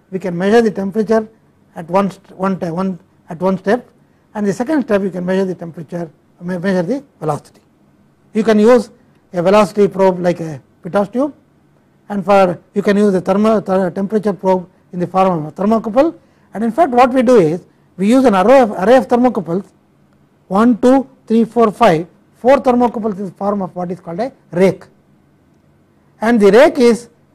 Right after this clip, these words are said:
moved in the, in this direction by stepping it from this position to this position, from there to here and so on. By having a, some arrangement by which it can be moved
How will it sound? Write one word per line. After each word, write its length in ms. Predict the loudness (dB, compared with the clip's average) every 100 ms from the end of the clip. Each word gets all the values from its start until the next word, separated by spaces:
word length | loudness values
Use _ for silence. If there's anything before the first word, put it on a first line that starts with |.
| _
moved 580 | -6 0 4 4 4 0 -12 _ _ _
in 160 | -2 2
the, 300 | 4 2 -2 _
in 120 | -4
this 140 | -2 0
direction 600 | 2 4 2 -4 -20 -20 _ _ _ _ _ _ _ _
by 120 | -4 -4
stepping 460 | 0 -2 2 4
it 280 | 4 2 -8 _ _
from 200 | -4 0
this 180 | -2 -2
position 380 | -4 -4 -2 -4
to 80 |
this 200 | -4 -6
position, 460 | -2 -2 -2 -6 -10 -14 _ _ _ _
from 160 | -10 -2
there 160 | -2
to 100 | -2
here 360 | -4 -2 -2 -4 _ -20
and 140 | -20
so 140 | _
on. 80 | _ _ _ _ _ -4
By 340 | 0 0 -2 -8 _ _
having 500 | -2 2 2 0 -2 -12 _ _
a, 120 | -10
some 200 | -6 -2
arrangement 440 | 2 4 4 4 4
by 140 | 2
which 180 | 2 0
it 100 | -6
can 120 | -6
be 80 | -4
moved 360 | 0 2 2